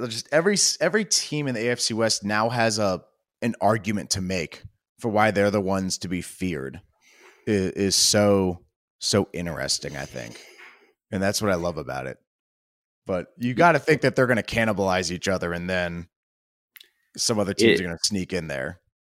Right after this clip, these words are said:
Speaker 2: It's gonna be rough. I mean, we're playing eight division games a year. Whew.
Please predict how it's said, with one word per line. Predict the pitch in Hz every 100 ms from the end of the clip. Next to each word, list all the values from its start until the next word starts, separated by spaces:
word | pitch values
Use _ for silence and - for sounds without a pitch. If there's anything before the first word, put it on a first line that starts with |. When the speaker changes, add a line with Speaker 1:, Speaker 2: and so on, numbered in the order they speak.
| _ _
Speaker 2:
It's | - -
gonna | 131 127
be | 117 107
rough. | 110 110 - - - - _ _ - - _
I | - 92 80 92 113
mean, | 110 107
we're | 107
playing | - 113 98 -
eight | 113 95
division | 90 101 110 104
games | 107 107 104
a | 104
year. | 101 110 110 107 _ - - - - - - - _ -
Whew. | 143